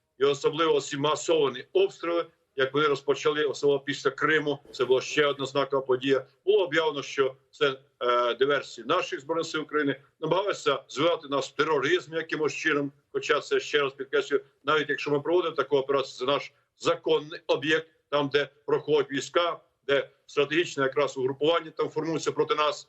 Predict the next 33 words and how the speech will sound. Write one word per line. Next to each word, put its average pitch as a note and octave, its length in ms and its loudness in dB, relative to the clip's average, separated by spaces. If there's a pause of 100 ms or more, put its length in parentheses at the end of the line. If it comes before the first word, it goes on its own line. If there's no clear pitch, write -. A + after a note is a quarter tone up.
(180)
з - 160 -20
півдня. D3 420 0 (280)
От. B2+ 280 2
Хоча F#3 360 0
ми D#3 80 -12
бачимо, D#3+ 380 -2
що C#3+ 140 -10
там, E3 200 -2
скоріше C#3+ 320 -8
всього, D3+ 160 0
також E3+ 340 0
працювала D3 580 0 (200)
Ф D#3 180 -2
С C#3+ 200 -2
Б, E3+ 200 2 (360)
тому D#3 160 -6
що C#3 120 -8
давали D3+ 340 0
різні C#3+ 280 -2
версії, C#3 380 -2
що - 100 -18
це D#3+ 160 0
провели, C#3+ 340 2
наприклад, C3 400 -2
операцію C3+ 520 -2 (260)
через C#3+ 280 -2
якусь C#3 400 -2 (160)
фуру, G3+ 240 4
яка F3 240 0
їхала E3+ 380 0
аж C3+ 100 -4
до D#3 80 -4
Болгарії, D3+ 540 0